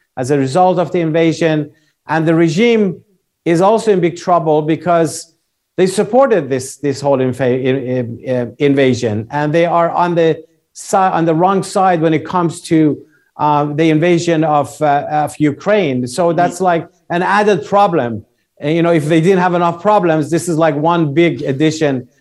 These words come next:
Speaker 1: uh, to the re-, to the problems of the Iran regime.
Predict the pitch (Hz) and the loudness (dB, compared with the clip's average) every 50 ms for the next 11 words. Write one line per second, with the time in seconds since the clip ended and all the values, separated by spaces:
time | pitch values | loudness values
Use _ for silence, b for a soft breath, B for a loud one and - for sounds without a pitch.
0 | b b _ - 127 135 135 131 120 113 - - 165 147 147 143 147 151 147 131 | b b _ -2 0 0 0 0 -4 -6 -6 -4 -2 0 2 2 2 0 0 -2
1 | - 151 139 143 127 - 156 151 147 143 139 127 127 113 104 - 139 127 117 127 | -4 -2 -2 -2 -2 0 0 0 2 2 0 0 -2 -4 -4 -2 -2 -2 0 0
2 | 131 127 117 110 101 - 110 98 92 | 0 0 0 -2 -2 -4 -6 -10 -10